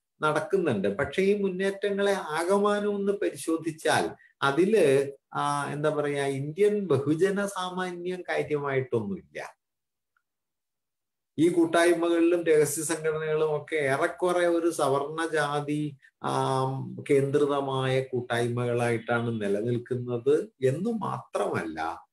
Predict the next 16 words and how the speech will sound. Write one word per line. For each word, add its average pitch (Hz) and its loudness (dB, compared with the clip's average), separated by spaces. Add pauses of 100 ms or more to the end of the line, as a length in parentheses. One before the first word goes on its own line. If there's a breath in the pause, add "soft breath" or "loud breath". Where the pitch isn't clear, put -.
(680)
നവോത്ഥാനപരമായ 175 2
ആശയങ്ങൾ, 113 0
സാമൂഹ്യ 160 0
അനീതികളെ, 151 -2 (400)
ആ, 120 0
അവസാനിപ്പിക്കാനും 151 0
ജാതി 135 2
മർദ്ദനത്തെ 139 0
ഇല്ലാതാക്കാനും 135 -2
ഒക്കെയുള്ള 135 2
ശ്രമങ്ങളോട് 127 0 (120)
ഏതാണ്ട് 160 2
സമ്പൂർണമായ 190 0
വൈമുഖ്യം 156 -2 (120)
കാണിച്ചുകൊണ്ട് 135 -2
തന്നെയാണ് 107 -4